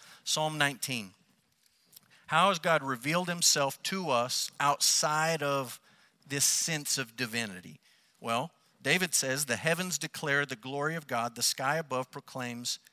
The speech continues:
his handiwork. Day to day pours out speech, and night to night reveals knowledge." You can look at the stars, you can look at the moon, you can look at the sun, and there is something being proclaimed in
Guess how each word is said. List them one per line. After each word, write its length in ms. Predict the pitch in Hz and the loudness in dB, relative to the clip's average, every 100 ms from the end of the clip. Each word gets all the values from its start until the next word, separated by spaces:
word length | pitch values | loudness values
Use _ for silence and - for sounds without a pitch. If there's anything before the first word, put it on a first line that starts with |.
| _ _ _ | _ _ _
his 200 | 131 - | -2 -2
handiwork. 760 | 139 131 117 104 98 87 - _ _ _ _ _ | 0 -4 -4 -10 -12 -16 -20 _ _ _ _ _
Day 180 | 147 156 | 2 4
to 140 | 170 | 4
day 220 | 156 151 156 | 4 4 2
pours 360 | - 160 147 | -2 -2 2
out 160 | 151 131 | 2 2
speech, 400 | - 139 127 - | -2 -4 -4 -4
and 200 | 123 123 | -4 0
night 280 | 135 160 - | 2 0 -4
to 80 | 160 | -6
night 360 | 143 127 127 _ _ _ - | 0 0 0 _ _ _ -10
reveals 380 | 127 127 123 | -6 -2 -2
knowledge." 440 | 123 110 98 90 - - - | -2 -2 -4 -10 -16 -16 -12
You 80 | |
can 100 | 127 | -8
look 160 | 127 160 | -6 -4
at 80 | 185 | -2
the 80 | 180 | -2
stars, 520 | - 156 151 151 139 | 2 4 6 4 0
you 60 | |
can 140 | 127 127 | -6 -8
look 140 | 147 | -8
at 60 | 185 | -6
the 60 | |
moon, 380 | 175 165 160 156 | -6 -4 -4 -4
you 80 | 139 | -6
can 160 | 135 127 | -6 -6
look 160 | 151 | -6
at 80 | 185 | -4
the 80 | 175 | 0
sun, 460 | - 160 135 139 - - - | 0 2 0 0 -6 -16 -10
and 140 | 143 | -6
there 120 | 139 | -2
is 100 | 135 | 2
something 560 | - 180 180 190 190 175 | 4 4 0 -4 -8 -6
being 340 | 156 165 156 | 0 0 0
proclaimed 960 | 143 160 143 - - 175 160 131 127 127 | -6 -6 -6 -6 0 2 2 0 -4 -4
in 140 | 123 | -6